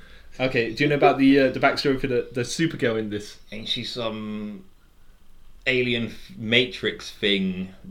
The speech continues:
Speaker 2: that took form of Kara Zor-El?
Speaker 1: Yeah,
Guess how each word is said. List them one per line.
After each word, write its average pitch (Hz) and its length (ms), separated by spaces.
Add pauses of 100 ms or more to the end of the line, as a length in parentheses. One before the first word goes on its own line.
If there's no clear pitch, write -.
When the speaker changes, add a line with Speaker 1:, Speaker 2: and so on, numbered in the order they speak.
(140)
Speaker 2:
that - 260
took 120 240
form 107 400
of 95 300 (720)
Kara 92 440
Zor-El? 87 720
Speaker 1:
Yeah, 104 120